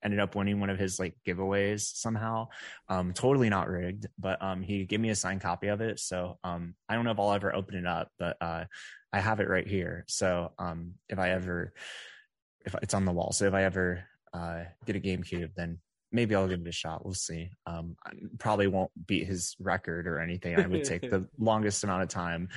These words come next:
Speaker 1: to get through it. Uh, speedrunning is definitely an, an art of its own. Um, but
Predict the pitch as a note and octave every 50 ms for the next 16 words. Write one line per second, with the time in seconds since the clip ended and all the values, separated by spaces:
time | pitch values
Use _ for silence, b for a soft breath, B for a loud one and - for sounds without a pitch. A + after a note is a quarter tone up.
0 | B B B B - G#2 F#2+ F#2+ F2+ - - F#2+ F2 E2 E2 F2 F#2 - - -
1 | - F2 E2+ E2+ - - - G#2+ G#2+ F#2+ G#2 G2+ G2 G2 G2 - G2 F#2 F2 -
2 | F#2 F2+ - G2 F#2+ G2 G2 G2 F#2 - - G2 F#2 - F#2+ G2 F#2+ - A2+ A2
3 | A#2 A#2 - - - G2+ F#2+ F2+ F#2 F#2+ G#2 G2+ B B B B B B B -
4 | - F#2 F2+ F2 F2 F2 F2 F2+ F2+ F#2+ G#2 - _ _ _ _ - - F#2 F2
5 | E2+ - -